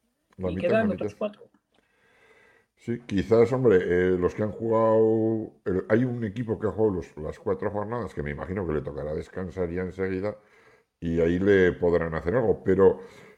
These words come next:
Speaker 1: eh, como dices, sorprende ahora mismo el, la colocación por los puntos de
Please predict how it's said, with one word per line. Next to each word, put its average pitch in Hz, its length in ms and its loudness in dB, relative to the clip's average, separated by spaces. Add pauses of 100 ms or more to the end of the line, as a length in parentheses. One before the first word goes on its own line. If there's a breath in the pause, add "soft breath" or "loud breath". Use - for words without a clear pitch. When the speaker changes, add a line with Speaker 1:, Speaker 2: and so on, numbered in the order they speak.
(120)
Speaker 1:
eh, 92 100 -12
como 98 220 0
dices, 127 400 0
sorprende 139 840 2
ahora 131 240 2
mismo 127 640 -8
el, 95 840 -4 (420)
la 95 340 -6
colocación 104 960 -2
por 87 120 -6
los 90 200 -4
puntos 110 500 -6
de 80 400 -6